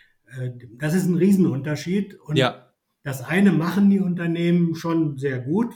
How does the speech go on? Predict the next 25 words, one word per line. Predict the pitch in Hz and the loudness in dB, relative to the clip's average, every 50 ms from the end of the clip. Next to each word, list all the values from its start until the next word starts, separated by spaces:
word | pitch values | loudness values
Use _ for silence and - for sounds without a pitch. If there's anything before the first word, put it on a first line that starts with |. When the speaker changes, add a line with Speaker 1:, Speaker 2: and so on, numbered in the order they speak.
| - _ | -14 _
Speaker 1:
sehr | 151 147 139 | -10 -10 -8
viele, | - - 165 175 196 214 - | -8 -6 -4 -2 0 0 -2
Speaker 2:
Mhm. | 208 202 - _ _ _ _ _ _ _ _ _ _ _ _ | -2 -8 -14 _ _ _ _ _ _ _ _ _ _ _ _
Speaker 1:
das | 139 131 127 - | -12 -12 -10 -10
andere | 131 147 156 165 160 156 139 147 147 143 139 - - _ _ _ _ _ _ _ _ _ | -6 -4 -2 -2 -2 -2 -2 -4 -4 -6 -8 -10 -14 _ _ _ _ _ _ _ _ _
nach | - 135 127 131 135 143 117 - 147 | -16 -12 -10 -8 -8 -8 -10 -12 -14
wie | |
vor | 127 - - 127 127 127 131 131 - - 131 | -16 -16 -12 -10 -8 -8 -8 -8 -12 -16 -14
ein | 127 123 123 | -12 -12 -10
relativ | 127 139 147 143 139 - 139 123 - | -8 -6 -6 -6 -8 -8 -12 -18 -20
kleiner | _ 123 117 113 113 113 113 | _ -16 -14 -14 -14 -16 -18
Teil. | - 117 110 - - _ _ _ _ _ _ _ _ _ | -20 -20 -20 -20 -20 _ _ _ _ _ _ _ _ _
Speaker 2:
Ja, | - 127 120 117 - - | -4 -4 -4 -4 -4 -6
ja, | 127 123 135 135 | -2 0 0 2
jetzt | 139 139 139 | 0 0 -2
verstehe | 151 139 - - 156 156 | -2 -4 0 2 2 2
ich | 147 | 2
den | - 143 143 | 0 -2 -2
Unterschied, | 151 151 139 156 135 - - 131 131 | -2 -2 0 0 0 0 -2 -2 -2
den | 131 127 127 120 | 0 -2 -2 -2
Sie | 123 120 | -2 -2
meinen, | 120 123 123 123 120 117 113 | 0 2 2 2 2 0 -4
dass | 110 107 - | -6 -6 -6
Sie | 120 | -6
sagen, | 113 123 120 123 123 123 | -2 0 0 0 -2 -4